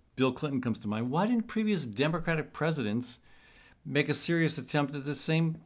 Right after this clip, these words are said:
same proposal? It, it, it's, it's gotta, I mean, there aren't too many people who think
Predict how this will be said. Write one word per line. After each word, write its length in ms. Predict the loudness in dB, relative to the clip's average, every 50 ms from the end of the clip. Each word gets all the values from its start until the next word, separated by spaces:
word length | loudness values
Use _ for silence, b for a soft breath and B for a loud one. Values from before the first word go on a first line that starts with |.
| -18 -14
same 220 | -6 -4 -2 -2
proposal? 560 | -2 -4 -6 -4 -4 -4 -4 -6 -8 -10 -12 -16 _ _ _ _ _
It, 280 | -2 -2 0 0 -2 -2
it, 20 |
it's, 220 | -2 -2 -2 -2 -4
it's 180 | -6 -6 2
gotta, 300 | 4 6 6 6 4 0
I 80 | 0 2
mean, 280 | 2 4 2 2 b b b b b b b b b b -18
there 220 | -2 4 6 8
aren't 200 | 8 8 8 6
too 120 | 6 8
many 220 | 8 10 8 8 6
people 360 | 6 4 4 4 4 4 4
who 120 | 4 2
think 480 | 0 -2 -6 -2 2 2 2 2 0 -6